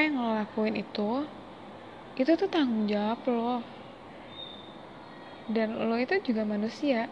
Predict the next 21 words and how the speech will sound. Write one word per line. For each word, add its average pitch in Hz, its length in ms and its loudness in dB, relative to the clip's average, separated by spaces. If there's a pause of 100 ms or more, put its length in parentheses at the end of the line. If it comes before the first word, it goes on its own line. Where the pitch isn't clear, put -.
(200)
Dan 220 240 0
harus, 226 160 -2 (160)
hal, 220 240 2
dan 214 240 2
yang 220 240 0
harus 214 320 0
lo 220 80 -2
tahu, 214 400 -2 (240)
korban 226 400 4
itu 294 160 2
juga 226 240 4
manusia. 208 560 0 (1300)
Jadi, 220 340 2 (720)
sebisa 233 320 0
mungkin 226 400 -2
lo 320 160 2
memanusiakan 214 720 2
manusia 254 640 2
gitu. 208 240 -4 (2000)
Jangan 220 300 2
hanya 208 480 -2